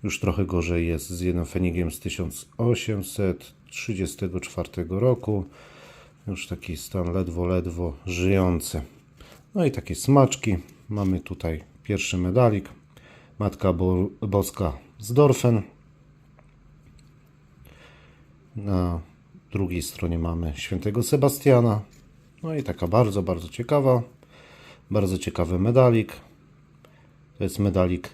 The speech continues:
z siedemnastego wieku. E, tu jest awers domek luterański, przedstawia, i rewers Matka Boża Loreto. Jak już mówiłem,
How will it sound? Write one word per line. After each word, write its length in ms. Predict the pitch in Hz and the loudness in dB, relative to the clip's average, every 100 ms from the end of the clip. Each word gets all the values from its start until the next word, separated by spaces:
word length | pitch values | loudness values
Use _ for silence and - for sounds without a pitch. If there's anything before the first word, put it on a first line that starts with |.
| - | -18
z 140 | - | -12
siedemnastego 760 | - 156 135 120 110 - 110 104 | 0 4 6 6 4 2 2 2
wieku. 420 | 104 98 101 87 - - _ _ - - - - - _ - | 2 0 -2 -4 -6 -20 _ _ -20 -20 -20 -20 -20 _ -4
E, 40 | 95 92 87 - _ - - - | 0 0 -2 -8 _ -20 -20 2
tu 120 | 120 | 4
jest 340 | 98 - - - _ _ _ _ _ | 4 -2 -12 -20 _ _ _ _ _
awers 520 | 107 92 92 85 - - - - | 2 4 4 0 -6 -12 -16 -6
domek 420 | 101 92 92 92 - - _ - | 2 4 4 0 -10 -20 _ -6
luterański, 840 | 95 98 101 139 131 - - 110 107 - - | -4 2 6 6 4 0 0 0 -2 -12 -12
przedstawia, 760 | - 104 - 110 98 101 90 - _ - | -6 -6 0 0 2 2 2 -4 _ -4
i 180 | 92 87 | 0 4
rewers 520 | 98 92 92 85 - - - | 4 4 2 0 -10 -8 -2
Matka 420 | 110 - - 92 | 0 0 -2 0
Boża 520 | 85 85 82 85 80 - - - - - - - _ - | 2 0 2 -2 -2 -10 -20 -20 -20 -20 -20 -20 _ 2
Loreto. 460 | 104 101 90 - 71 - - _ _ _ _ _ _ _ _ _ - | 6 8 6 0 -8 -12 -20 _ _ _ _ _ _ _ _ _ -2
Jak 320 | 117 - - | -2 -2 -8
już 180 | 82 - | -10 -6
mówiłem, 500 | 85 85 95 92 | -4 0 2 2